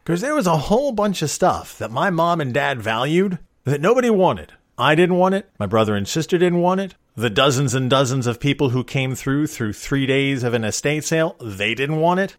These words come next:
And that stuff filled up five dumpsters. I had to call the hauling company five times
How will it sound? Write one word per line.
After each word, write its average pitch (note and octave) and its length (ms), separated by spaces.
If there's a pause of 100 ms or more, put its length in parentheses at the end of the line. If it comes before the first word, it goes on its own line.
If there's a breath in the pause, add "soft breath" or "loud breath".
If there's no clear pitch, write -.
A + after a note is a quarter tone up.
(140)
And B2 140
that F3+ 140
stuff G3+ 320
filled F3+ 200
up D#3 260
five D#3+ 440
dumpsters. - 720 (180)
I D3 140
had F#3 240
to F3 80
call D#3+ 240
the C3+ 100
hauling C#3 340
company A#2+ 440
five D3 360
times F2+ 600